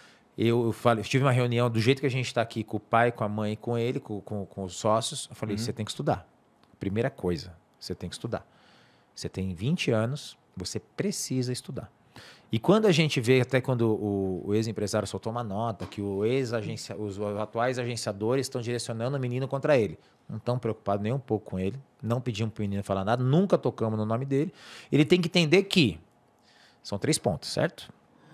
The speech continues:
Speaker 1: Aqui é o ex-empresário e aqui é o Irã. Esse aqui não quer mais trabalhar com esse. Ponto.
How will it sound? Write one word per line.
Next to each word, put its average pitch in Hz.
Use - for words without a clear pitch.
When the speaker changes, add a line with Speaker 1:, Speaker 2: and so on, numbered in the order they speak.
Speaker 1:
Aqui 98
é 127
o 113
ex-empresário 117
e 117
aqui 120
é 123
o 127
Irã. 127
Esse 170
aqui 151
não 147
quer 143
mais 143
trabalhar 131
com 170
esse. -
Ponto. -